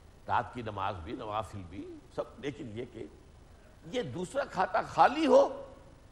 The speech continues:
اور اس میں لگ گئے تو ٹیڑھا ہو گیا معاملہ،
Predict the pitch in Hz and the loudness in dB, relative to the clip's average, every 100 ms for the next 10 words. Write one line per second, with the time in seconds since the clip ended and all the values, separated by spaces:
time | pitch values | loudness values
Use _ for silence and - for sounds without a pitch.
0 | - - - - - 196 277 311 226 349 | -20 -20 -20 -20 0 8 8 8 4 2
1 | 339 285 277 285 302 - - - - - | 4 6 6 4 2 -8 -18 -20 -20 -20
2 | - - - - - 190 147 95 85 82 | -20 -20 -14 -6 -4 0 0 0 -4 -8
3 | 80 - - - | -14 -16 -20 -20